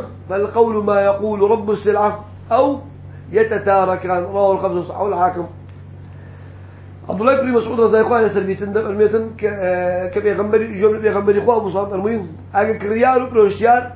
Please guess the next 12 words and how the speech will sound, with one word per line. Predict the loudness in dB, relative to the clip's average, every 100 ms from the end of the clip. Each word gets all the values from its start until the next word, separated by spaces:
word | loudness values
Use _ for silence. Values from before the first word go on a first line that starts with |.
| -16 -18 -8
توشي | -6 -2 -2
اختلاف | 2 4 6 4
بون. | 0 -4 -10 -18 -18 -2
بوند | 6 6 6 4
دائمنا | 4 6 4 6
بوندي. | 6 6 4 0 -4 -2 0
اتو | 0 2
گوتت | 0 0
بوندي، | 2 4 4 0 -6 0
او | 2 4
گوتي | 2 2
بوندي. | 2 2 2 0